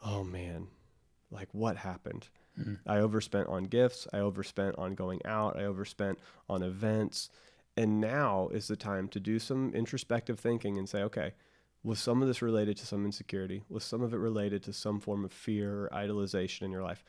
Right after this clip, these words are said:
Speaker 1: Go back and listen to ninety-eight and ninety-nine. Pull those roots out.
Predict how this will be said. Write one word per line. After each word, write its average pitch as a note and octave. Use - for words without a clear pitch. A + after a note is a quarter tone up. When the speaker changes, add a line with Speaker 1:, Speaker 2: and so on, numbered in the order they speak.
Speaker 1:
Go G#2+
back B2
and A2+
listen A2
to A2+
ninety-eight G#2
and G2
ninety-nine. F#2
Pull C#3+
those C3
roots A2
out. F#2